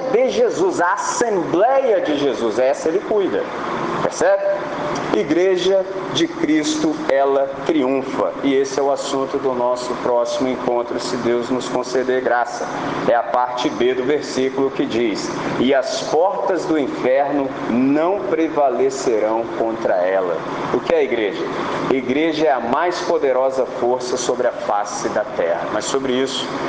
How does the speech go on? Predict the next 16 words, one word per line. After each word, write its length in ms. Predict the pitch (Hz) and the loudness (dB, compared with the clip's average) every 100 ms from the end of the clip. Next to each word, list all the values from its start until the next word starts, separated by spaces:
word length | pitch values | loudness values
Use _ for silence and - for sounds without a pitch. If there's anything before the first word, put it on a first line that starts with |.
| - - | -4 -2
conversaremos 800 | 123 123 120 131 113 113 117 | 0 0 0 0 2 0 -2
no 100 | 113 113 | -4 -2
próximo 400 | 117 117 - 117 | 0 0 -2 -4
encontro, 520 | 98 110 110 - 113 110 - - - | 0 0 0 -2 -4 -4 -6 -4 -4
se 180 | - - | -2 -2
Deus 300 | 113 107 113 | 0 0 0
nos 220 | 117 110 - | -2 -4 -2
conceder 680 | 117 117 120 107 107 107 107 - - - - | -2 0 -2 0 2 2 0 -6 -6 -4 0
graça. 520 | 90 101 101 - - 73 - - - - - - - - - | 2 2 0 -2 -4 -4 -4 -4 -4 -4 -4 -4 -4 -4 -2
Então 120 | 127 | 0
nós 220 | 143 139 | 0 -2
temos 280 | - 139 135 | -2 -2 0
um 80 | 143 | -2
desafio 520 | 135 147 147 - 131 | 0 0 0 0 0
nessa 320 | 131 131 - | 0 0 0
manhã. 400 | 135 151 123 113 | 0 0 0 0